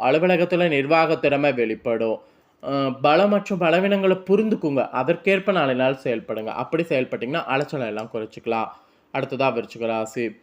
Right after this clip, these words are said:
பிரபலமானவர்கள் ஒத்துழைப்பு கிடைக்கும். அரசு வகையில் ஆதாயம் ஏற்படும். ஆரோக்கிய பற்றிய எண்ணம் அதிகரிக்கும். வழக்குகளை எதிர்பார்த்த தீர்ப்பு கிடைக்கும். நெருக்கமானவர்களுடைய தேவைகள் நிறைவேற்றி வைக்கணும்.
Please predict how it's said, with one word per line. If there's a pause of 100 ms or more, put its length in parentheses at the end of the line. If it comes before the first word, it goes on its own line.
(280)
பிரபலமானவர்கள்
ஒத்துழைப்பு
கிடைக்கும்.
அரசு
வகையில்
ஆதாயம்
ஏற்படும்.
ஆரோக்கிய
பற்றிய
எண்ணம்
அதிகரிக்கும்.
வழக்குகளை
எதிர்பார்த்த
தீர்ப்பு
கிடைக்கும். (360)
நெருக்கமானவர்களுடைய
தேவைகள்
நிறைவேற்றி
வைக்கணும்.